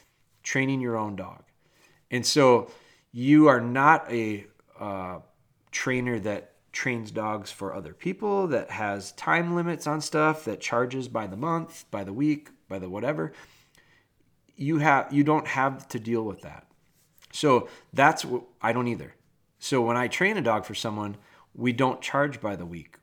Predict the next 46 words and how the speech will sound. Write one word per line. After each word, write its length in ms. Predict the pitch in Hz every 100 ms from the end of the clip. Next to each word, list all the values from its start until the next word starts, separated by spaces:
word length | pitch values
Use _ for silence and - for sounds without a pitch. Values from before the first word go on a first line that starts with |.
| _
We 100 | 104
don't 180 | 101 -
charge 280 | 120 147 131
by 100 | 95
the 80 |
month. 380 | 85 87 98 - _ _ _
We 80 | 92
don't 200 | 104 117
charge 280 | - 120 120
by 300 | 117 113 107 -
anything 480 | 117 139 143 160 147
based 300 | 127 127 131
on 140 | 120
time. 460 | - 139 110 85 - _ - -
I 80 | 110
don't 220 | 127 127
charge 400 | - 135 135 120
based 340 | 117 123 123 135
on, 340 | 117 113 104 - _ _ _ _ _ _ _
uh, 560 | 104 101 101 95 92 -
a 80 | -
point 480 | - - 143 131 -
in 160 | 117 107
training. 560 | - 135 113 92 78
Like, 300 | 69 82 - -
uh, 280 | 92 87 82 -
I 80 |
don't 200 | 104 113
compartmentalize 800 | - 120 135 127 123 123 110 104
skills 500 | - - 135 110 101
and 100 | 101
go, 140 | 95 92
"Well, 340 | 90 107 110
we 100 | 120
can 120 | 120
do 100 | 104
this, 240 | 107 147 -
this, 220 | 147 -
and 100 | 107
this 180 | 123 -
for 160 | -
this, 520 | 95 175 139 143 - -
or 180 | 110 110
we 140 | 104
can 160 | 104 101
go 200 | 95